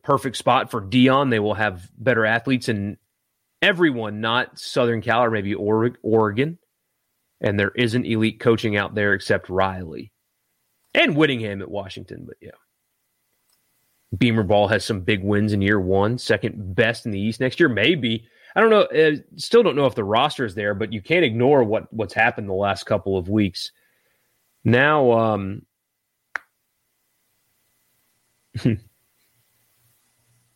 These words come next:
now Clemson's got some soul searching to do as a program. Offensively, they're a disaster,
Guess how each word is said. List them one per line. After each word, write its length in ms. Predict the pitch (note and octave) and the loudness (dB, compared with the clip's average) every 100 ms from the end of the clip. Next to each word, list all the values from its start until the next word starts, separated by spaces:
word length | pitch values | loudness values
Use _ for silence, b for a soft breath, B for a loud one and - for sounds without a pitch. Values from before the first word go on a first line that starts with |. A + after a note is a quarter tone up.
| _ _ _ | _ _ _
now 240 | - D#3+ A#3 | 0 2 2
Clemson's 640 | - E3+ F#3 - A2+ G2+ | 0 0 0 -2 -10 -8
got 320 | G#2 G2 G2+ _ _ _ _ _ _ - | -4 -6 -6 _ _ _ _ _ _ -10
some 220 | B2 C#3+ | -4 -2
soul 220 | A2 A#2 | 2 0
searching 440 | G#2 A2+ G2 G#2+ G2+ | 2 -4 -2 -4 -4
to 80 | G#2 | 0
do 300 | G2 F#2+ F#2 | 2 0 0
as 160 | A2+ G#2 | -2 0
a 60 | |
program. 540 | - A2+ F#2+ F#2+ F2+ F2+ | 2 2 2 0 -2 0
Offensively, 560 | C3 C3 F3+ E3+ C3 A#2+ | 2 4 0 0 -4 0
they're 180 | A#2 A2 | 0 -2
a 60 | |
disaster, 800 | G2 F#2 G2+ G2+ - E2+ D#2+ - | -4 -4 -2 -2 -6 -14 -16 -14